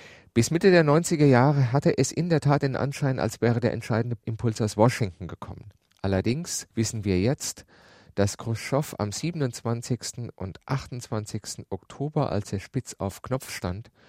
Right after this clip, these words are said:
überhaupt nicht mehr darauf wartete, welche Signale aus Washington kamen.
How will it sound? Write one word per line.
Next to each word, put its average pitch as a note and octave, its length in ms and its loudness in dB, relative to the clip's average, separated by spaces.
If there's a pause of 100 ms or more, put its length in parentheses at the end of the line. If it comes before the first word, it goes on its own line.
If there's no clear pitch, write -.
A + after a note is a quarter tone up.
(380)
überhaupt C3+ 720 4
nicht B2 280 -6
mehr A2 120 2
darauf G2 500 -2
wartete, - 600 0
welche A2+ 520 0
Signale G2 600 -2
aus F#2 200 -6
Washington F#2 500 -8
kamen. F#2 380 -2